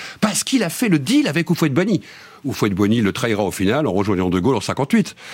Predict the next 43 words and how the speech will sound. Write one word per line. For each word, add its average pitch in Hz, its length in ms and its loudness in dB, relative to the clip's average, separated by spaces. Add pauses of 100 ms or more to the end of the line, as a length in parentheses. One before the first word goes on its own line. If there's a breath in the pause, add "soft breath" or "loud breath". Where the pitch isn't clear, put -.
(200 loud breath)
Mais 95 120 -4
cette - 280 -4
histoire, 139 420 -2
elle 101 60 -8
est 104 160 -8
extraordinaire 170 640 0
pour 120 120 -2
arriver 131 160 0
à 117 60 -4
comprendre 214 560 0
aussi 156 220 -2
les 123 80 0
mécanismes 117 640 0 (340 loud breath)
de 185 160 2
Mitterrand 185 420 0
dans 175 80 0
ces 139 200 0
années. 208 260 0
Il 127 220 2
n'a, 185 260 0
il 123 100 0
ne 107 80 2
construit 180 440 0
sa 117 160 -2
carrière 120 480 0 (340 loud breath)
qu'à - 120 0
travers 113 300 -4
ce 98 120 -2
deal 101 160 2
africain, 110 460 -6 (200 loud breath)
d'avoir 117 280 0
des 104 100 0
députés - 360 -2
qui - 140 -4
lui 120 160 4
permettent 120 380 -4
au 95 40 -6
Parlement 87 400 0 (320 loud breath)
d'avoir 180 220 0
ce - 120 0
petit 214 360 0
groupe 170 240 2
charnière 147 540 -2